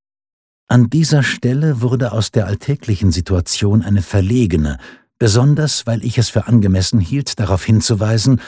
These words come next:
dass mir als Offizier der zweiten Kompanie der Pikeniere seiner Majestät, dem König von Frankreich, die Pflicht zufiel, diesen Koffer zu beschlagnahmen und ihn an einen meiner Vorgesetzten weiterzuleiten.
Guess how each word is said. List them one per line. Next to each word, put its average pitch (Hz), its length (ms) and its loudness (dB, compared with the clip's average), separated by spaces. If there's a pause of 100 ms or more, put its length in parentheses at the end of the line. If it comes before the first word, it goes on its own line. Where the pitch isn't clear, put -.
(260)
dass - 180 -4
mir 143 240 4
als 123 160 -6
Offizier 131 520 -4
der 101 140 -4
zweiten 110 440 0
Kompanie 95 480 2
der 87 120 -4
Pikeniere 92 580 0
seiner 87 220 0
Majestät, 82 580 -2
dem 73 160 -6
König 87 260 -2
von 80 140 -2
Frankreich, 101 580 2 (380)
die 107 80 0
Pflicht - 440 -2 (120)
zufiel, 135 560 -2
diesen 117 400 2
Koffer 110 340 -2
zu 101 140 -2
beschlagnahmen 113 840 2 (460)
und 123 280 2
ihn 127 200 2
an 98 160 -2
einen 104 260 2
meiner 90 220 2
Vorgesetzten 92 800 0
weiterzuleiten. 76 880 -6